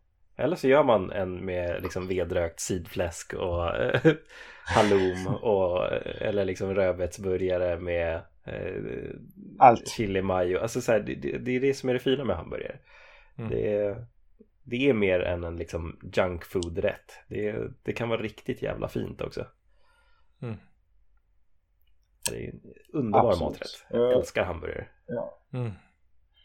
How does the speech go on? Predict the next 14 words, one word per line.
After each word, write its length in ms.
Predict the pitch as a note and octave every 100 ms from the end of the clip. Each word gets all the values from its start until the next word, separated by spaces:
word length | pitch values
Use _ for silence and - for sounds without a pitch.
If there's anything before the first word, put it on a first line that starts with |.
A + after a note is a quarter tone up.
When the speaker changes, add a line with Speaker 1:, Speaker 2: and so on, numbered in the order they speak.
| _ _ _ _ _ - _ _ _ _ _
Speaker 2:
Och 120 | - B2+
jag 80 | B2+
tror 220 | D3 C3+
att 140 | C3+
vi 200 | C#3 C3+
har 500 | B2+ C3+ C3+ C3 C3
spritt 440 | - - - C3 - C3
vår 340 | C3 B2+ - -
kärlek 520 | - C#3 C3+ A2 -
över 200 | B2 A#2
denna 420 | B2+ A#2+ A#2 A2 A#2+
rätt 360 | A#2 A2+ - - - - - _ -
tillräckligt 520 | A3+ A#3 F#3+ F#3 F3
nu. 320 | F#3 B2+ G#2